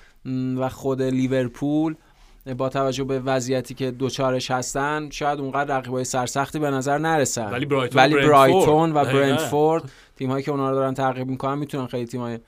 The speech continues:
Speaker 1: رق-، رقبای سرسختی باشن. نیوکاسل هم می‌بینیم چقدر انگیزه داره، خیلی هم فوق‌العاده خواهد بود برای نیوکاسل. در اولین فصلی که این تغییر و تحولات اتفاق افتاد به صورت کامل، اونها امکان راهیابی به چمپیونز لیگ رو پیدا کردن. این نشون می‌ده این پروژه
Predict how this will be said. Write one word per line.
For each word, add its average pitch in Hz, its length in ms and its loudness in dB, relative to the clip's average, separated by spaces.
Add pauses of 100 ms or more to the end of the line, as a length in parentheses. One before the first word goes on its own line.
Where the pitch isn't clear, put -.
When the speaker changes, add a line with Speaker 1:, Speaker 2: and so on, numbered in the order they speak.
(320)
Speaker 1:
رق-، 123 280 -4
رقبای 123 360 0
سرسختی 131 640 -2
باشن. 135 320 -4
نیوکاسل 127 420 -4
هم 131 120 2
می‌بینیم 135 240 -2
چقدر 123 340 -4
انگیزه 120 420 -4
داره، 131 340 -2
خیلی 139 260 -4
هم 131 60 -2
فوق‌العاده 127 420 -4
خواهد 127 260 -2
بود 117 80 -4
برای 123 220 -2
نیوکاسل. 131 720 -2 (500)
در 127 160 0
اولین 127 380 0
فصلی 151 400 2
که 160 120 -2
این 135 120 0
تغییر 131 260 2
و 127 60 -2
تحولات 127 540 0
اتفاق 127 360 -4
افتاد 123 240 -6
به 123 60 -6
صورت 127 280 -4
کامل، 131 560 0
اونها 143 200 -4
امکان 147 360 -2
راهیابی 131 340 0
به 143 80 -4
چمپیونز 131 500 -4
لیگ 143 100 -6
رو 143 60 2
پیدا 107 320 -4
کردن. 107 280 -6
این 101 140 -8
نشون 117 240 -8
می‌ده 135 100 -4
این 139 120 -4
پروژه 127 500 -4